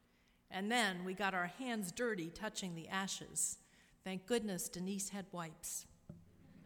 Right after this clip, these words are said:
I love that we began with three symbols of baptism, <coughs> water, oil, and light.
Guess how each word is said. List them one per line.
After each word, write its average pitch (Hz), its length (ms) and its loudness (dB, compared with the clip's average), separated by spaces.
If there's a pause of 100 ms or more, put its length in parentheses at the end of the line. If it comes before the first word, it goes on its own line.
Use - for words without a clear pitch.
(880)
I 226 80 4
love 233 540 8
that 214 120 2
we 220 80 6
began 214 720 4
with 202 220 0
three 269 280 0
symbols 208 520 2
of 180 140 -8
baptism, 180 640 -4 (240)
<coughs> - 300 2
water, 233 520 6 (320)
oil, 185 540 0 (100)
and 175 200 -6
light. 170 500 -10